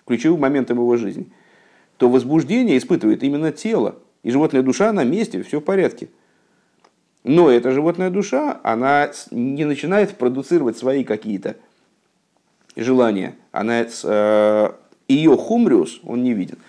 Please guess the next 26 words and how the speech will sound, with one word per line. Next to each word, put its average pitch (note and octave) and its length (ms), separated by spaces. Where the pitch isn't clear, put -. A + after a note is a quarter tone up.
Более A3 440
того, C#3 200
говорит A2+ 320
Рэбе, G2 220
вот D3 160
у - 20
человека D#3+ 380
есть D#3+ 200
какие-то, B2+ 520
э, G#2+ 560
дурные C#3 360
качества, - 440
и - 60
он E3 160
пытается C#3 420
над B2 160
ними C3 160
работать. B2 540
Ну, A#2 100
это G#2 420
как G2+ 80
бы G2 140
такая - 180
<laughs> - 260
сложная B2 340
технология. A#2+ 580